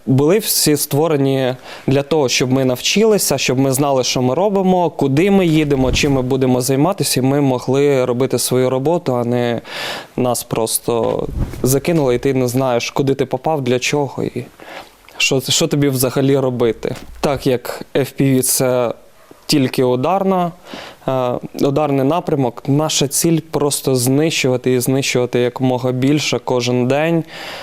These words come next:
Е, і не тільки день, кожен день, кожну ніч, е, в принципі, на змінах. У нас немає такого, що ми, от, наприклад, в день ми відпрацювали, все, ніч ми сказали «до свидання», або поїхали додому, або…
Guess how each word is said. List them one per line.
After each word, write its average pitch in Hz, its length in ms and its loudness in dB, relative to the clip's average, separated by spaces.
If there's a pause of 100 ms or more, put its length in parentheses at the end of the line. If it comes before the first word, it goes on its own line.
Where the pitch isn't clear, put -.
(220)
Е, 127 280 0 (400)
і 175 100 2
не 165 140 2
тільки 143 360 0
день, 180 340 2
кожен 135 360 0
день, 156 280 2
кожну 135 340 2
ніч, 180 500 0
е, - 20 0
в 131 240 0
принципі, 139 580 0
на 127 140 2
змінах. 139 540 0
У 131 60 -2
нас 127 280 -2
немає 127 340 0
такого, 135 420 -2
що - 200 -2
ми, 123 320 0 (440)
от, 120 160 -2 (120)
наприклад, 123 580 0 (260)
в 123 160 0
день 131 220 2
ми 123 140 2
відпрацювали, 151 880 0
все, 127 400 -2 (220)
ніч 147 420 -2
ми 120 200 0
сказали 120 420 -2
«до 117 120 0
свидання», 139 580 0
або 120 200 -2
поїхали 123 440 -2
додому, 127 360 0
або… 113 540 0